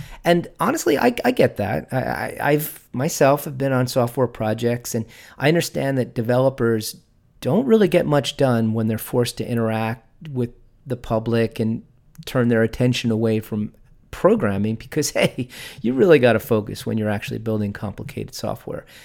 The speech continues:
But I also see the point of the community. And I honestly, I think that the project would be way better served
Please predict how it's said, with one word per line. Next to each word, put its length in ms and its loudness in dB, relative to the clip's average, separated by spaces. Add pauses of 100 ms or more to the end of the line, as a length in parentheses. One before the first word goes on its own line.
(560)
But 300 -2 (200)
I 120 0
also 260 -2
see 160 0
the 100 -2
point 220 -2
of 100 -2
the 60 -14
community. 640 -4 (760)
And 280 0
I 140 4
honestly, 440 -4 (140)
I 80 4
think 260 0
that 160 -2
the 60 -8
project 840 0
would 180 -4
be 540 2 (400)
way 300 6
better 260 6
served 640 -4